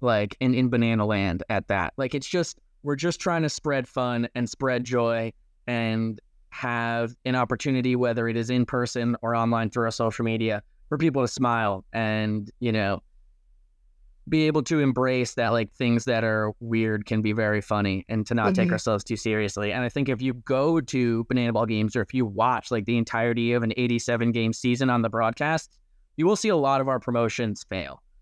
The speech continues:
Speaker 1: Um, we are not afraid to fail. We're gonna try new things constantly. We try to put, like, ten to fifteen new things in,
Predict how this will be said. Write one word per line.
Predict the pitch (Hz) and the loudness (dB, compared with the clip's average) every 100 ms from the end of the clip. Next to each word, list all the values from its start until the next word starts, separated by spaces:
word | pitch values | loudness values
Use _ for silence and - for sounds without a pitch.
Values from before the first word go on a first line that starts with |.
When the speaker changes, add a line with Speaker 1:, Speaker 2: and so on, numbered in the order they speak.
| _ - | _ -6
Speaker 1:
Um, | 123 117 113 113 | -2 0 0 0
we | 110 139 | 0 2
are | 135 | 2
not | 123 127 123 - | 2 2 0 -2
afraid | 123 - 123 117 113 | -8 -2 0 0 -2
to | 120 | -6
fail. | - 117 117 113 | -4 0 2 2
We're | 120 | 0
gonna | 123 | 0
try | 110 - 113 117 | -2 -2 0 2
new | 117 | 0
things | - 117 117 | 0 -2 -2
constantly. | - 110 104 123 110 | 0 0 0 -2 0
We | 107 | 0
try | 113 | 0
to | 110 | -2
put, | 110 110 | 0 0
like, | 107 - | 0 -2
ten | - 110 | -2 -2
to | 107 | -2
fifteen | 120 107 120 113 | -4 -4 -2 0
new | 113 110 | 0 -2
things | 107 110 113 | 0 0 0
in, | 104 104 | -2 -4